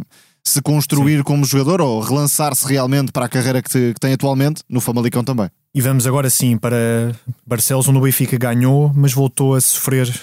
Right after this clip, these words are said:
Speaker 2: com as indefinições do treinador. E se parece que nos estamos a repetir, é porque estamos mesmo. Austin foi lateral esquerdo, David Neres começou no banco e o avançar de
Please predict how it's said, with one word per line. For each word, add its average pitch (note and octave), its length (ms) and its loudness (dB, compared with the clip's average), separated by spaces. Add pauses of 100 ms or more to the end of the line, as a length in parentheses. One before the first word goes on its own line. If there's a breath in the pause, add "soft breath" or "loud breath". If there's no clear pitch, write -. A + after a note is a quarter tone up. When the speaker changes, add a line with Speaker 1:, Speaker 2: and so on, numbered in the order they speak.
(180)
Speaker 2:
com - 80 -6
as - 80 0
indefinições B2 480 0
do B2 80 0
treinador. A#2 440 0 (640 loud breath)
E C3 60 -2
se - 80 -2
parece C3 300 -2
que B2+ 80 -2
nos A#2+ 80 0
estamos A#2 320 -2
a - 20 -2
repetir, C3 420 0
é C3+ 80 2
porque B2+ 840 0
estamos B2 340 -2
mesmo. G#2+ 400 0 (500 loud breath)
Austin B2+ 360 -2
foi B2 180 -2
lateral A#2 240 -2
esquerdo, C#3 420 0 (160)
David B2+ 280 2
Neres A#2+ 180 0
começou B2 380 0
no A#2+ 260 2
banco C3 320 0
e - 0 -
o C3 80 4
avançar B2 400 0
de A2+ 100 -2